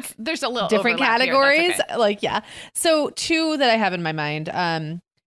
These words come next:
Speaker 2: the last time the kids asked to sleep in my bed. Now, they haven't all stopped asking, and I, this is different for me because we did co-sleep.
Speaker 1: Yeah.
Speaker 2: So your kids probably never bothered to ask
Speaker 1: Nope.
Speaker 2: because they didn't ever sleep in your bed, so it was
Speaker 1: Nope.
Speaker 2: never a thing. But mine, you know, occasionally,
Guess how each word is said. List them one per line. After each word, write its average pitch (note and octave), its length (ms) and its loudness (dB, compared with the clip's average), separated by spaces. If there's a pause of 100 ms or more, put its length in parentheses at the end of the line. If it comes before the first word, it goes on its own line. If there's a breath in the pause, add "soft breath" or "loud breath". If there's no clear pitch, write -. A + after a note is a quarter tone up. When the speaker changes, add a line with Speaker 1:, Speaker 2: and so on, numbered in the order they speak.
(200)
Speaker 2:
the A3+ 80 2
last C4+ 280 2
time C#4+ 180 -2
the A#3+ 80 -2
kids G#3+ 180 -4
asked F3+ 240 -4
to F3 60 -6
sleep - 260 -4
in D#3+ 80 -8
my C#3 100 -6
bed. C#3 200 -6
Now, G3 240 0 (680)
they A3+ 140 2
haven't A3 400 2
all D#3+ 180 2
stopped C#3+ 320 -6
asking, E3+ 420 -4
and F#3+ 80 -2
I, F#3+ 120 2
this A3 200 -6
is G#3+ 80 -6
different F#3 360 -4
for F3+ 80 -8
me F3 140 -4
because D#3+ 260 -6
we D#3+ 100 -6
did D#3+ 180 -6
co-sleep. C#4 480 -4 (120)
Speaker 1:
Yeah. G3+ 240 -2
Speaker 2:
So G3 240 4
your A3+ 200 2
kids G3+ 220 -2
probably E3 380 0
never D3+ 180 -2
bothered C#3+ 340 -2
to - 120 -4
ask E3+ 260 0
Speaker 1:
Nope. G3 120 -4
Speaker 2:
because E3+ 200 -6
they E3 320 -4
didn't D3+ 220 -8
ever C#3+ 100 -6
sleep D3+ 200 -6
in D3 40 -6
your D#3 120 -4
bed, D#3 180 -2
so E3 60 -8
it - 20 -4
was F3 80 -4
Speaker 1:
Nope. F3+ 80 -6
Speaker 2:
never D#3+ 120 0
a D#3 60 2
thing. D3+ 240 -6 (300 loud breath)
But A#3 140 2
mine, C4 380 2
you B3 120 -2
know, F3+ 480 0 (320)
occasionally, A3+ 1040 0